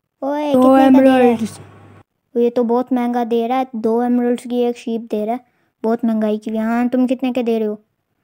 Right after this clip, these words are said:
Speaker 1: ये इसका भी सेम रेट है। तो अगले वाले से पूछते हैं क्या देख रहा है जाना।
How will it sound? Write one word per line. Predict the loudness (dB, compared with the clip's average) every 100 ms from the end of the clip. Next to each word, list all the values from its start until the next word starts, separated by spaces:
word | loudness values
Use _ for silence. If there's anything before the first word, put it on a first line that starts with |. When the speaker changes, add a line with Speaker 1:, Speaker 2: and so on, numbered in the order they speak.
| _ _ _ _ _ _ -6
Speaker 1:
ये | -2 -2
इसका | -2 -8
भी | -8
सेम | -8 -10 -10
रेट | -10 -12
है। | -16 _ _ _ _ _ _ _ _
तो | -8 -8 -6
अगले | -6 -2 -2
वाले | -2 -4
से | -6 -6
पूछते | -6 -4 -2
हैं | -2
क्या | -2 -4
देख | -4 -6 -6
रहा | -8
है | -6
जाना। | -8 -8 -8